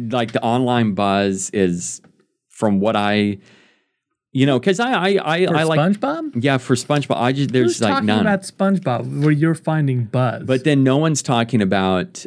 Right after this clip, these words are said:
Speaker 1: uh, World, or the Trolls World Tour. But with Sonic, there were a lot of people excited, and I kept saying, "I think this could end up being a, a pretty big hit."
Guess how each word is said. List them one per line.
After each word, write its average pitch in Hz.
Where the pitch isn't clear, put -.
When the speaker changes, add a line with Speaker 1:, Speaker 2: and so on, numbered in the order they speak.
Speaker 1:
uh, 85
World, 95
or 98
the 92
Trolls 98
World 92
Tour. 98
But 143
with 127
Sonic, 165
there 147
were 139
a 113
lot 104
of 160
people 185
excited, 185
and 117
I 120
kept 131
saying, 120
"I 107
think 143
this 120
could -
end 104
up 95
being 98
a, 90
a 95
pretty 95
big 90
hit." 123